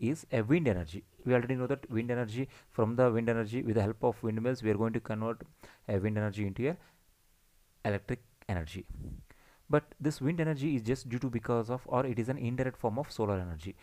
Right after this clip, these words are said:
from the sun only. Because of heating of the atmosphere, it will raise the, uh, velocity of the wind, so that it will, uh, have the some, uh,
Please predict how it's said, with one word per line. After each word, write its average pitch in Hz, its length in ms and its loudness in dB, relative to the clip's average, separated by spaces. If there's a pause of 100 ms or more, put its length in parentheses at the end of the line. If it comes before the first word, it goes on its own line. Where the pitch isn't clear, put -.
(200)
from 117 200 -2
the 147 120 -2
sun 117 240 -4
only. 101 360 -2 (300)
Because 127 300 0
of 135 120 0
heating 120 300 -2
of 110 140 -2
the 120 100 -2
atmosphere, 107 680 -4 (320)
it 110 160 -2
will 127 120 -2
raise 113 360 0
the, 135 240 0 (300)
uh, 107 120 -2
velocity 113 440 0
of 107 160 -4
the 110 80 2
wind, 110 300 -2 (160)
so - 180 -4
that 151 260 -2
it 113 140 -6
will, 120 240 -2 (340)
uh, 110 500 0 (280)
have 120 300 2
the 123 160 4
some, 113 260 -2
uh, 104 320 2